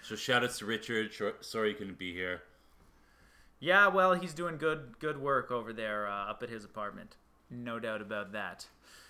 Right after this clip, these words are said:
Speaker 2: Uh, so, man, uh, how, uh, how has the league been going for you so far?
Speaker 1: Well, the league's been, uh, the same as it is every year for me, where, um,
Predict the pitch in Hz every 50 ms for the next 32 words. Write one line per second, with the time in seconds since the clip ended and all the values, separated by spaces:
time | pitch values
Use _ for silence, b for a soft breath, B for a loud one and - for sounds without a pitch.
0 | B B B B B B B B _ _ _ - 156 170 175 170 165 160 156 151
1 | - - 202 220 269 262 196 147 135 143 156 202 254 277 247 175 131 131 135 135
2 | 131 127 123 117 117 120 B B B B B B - - - - - - 151 156
3 | 175 185 190 202 202 202 208 208 196 196 196 196 196 196 185 185 180 190 202 214
4 | 214 208 - 196 190 185 214 220 196 190 214 208 196 208 208 214 208 185 208 208
5 | 220 254 294 - - 254 208 147 147 151 135 110 - - - - - - b b
6 | b b b b b b b b b b b b b _ _ _ _ - 139 151
7 | 160 156 156 147 170 214 226 226 - - 190 185 165 156 147 139 123 113 104 98
8 | 90 98 98 - - 131 123 123 120 123 107 107 101 107 101 98 95 92 82 78
9 | - - 92 98 110 101 104 98 85 80 78 76 - - 85 80 76 76 78 76
10 | 73 78 78 76 78 78 76 76 76 76 76 73 73 73 73 71 69 69 67 71
11 | 76